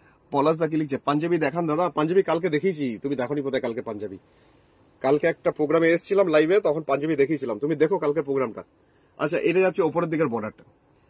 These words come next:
বডিটাতে বরফি বরফি করে বুটি, কোথাও হলুদ, কোথাও লাল, কোথাও এরকম ভাবে বিভিন্ন টাইপের বুটি। শাড়িটা সবচেয়ে বেশি ভালো লাগবে, আমি যদি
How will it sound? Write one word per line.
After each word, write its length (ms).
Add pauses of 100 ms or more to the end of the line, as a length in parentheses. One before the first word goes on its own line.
(220)
বডিটাতে 500
বরফি 360
বরফি 260
করে 140
বুটি, 260
কোথাও 240
হলুদ, 380
কোথাও 280
লাল, 320
কোথাও 360
এরকম 300
ভাবে 180
বিভিন্ন 360
টাইপের 240
বুটি। 260 (540)
শাড়িটা 260
সবচেয়ে 260
বেশি 160
ভালো 200
লাগবে, 220
আমি 100
যদি 360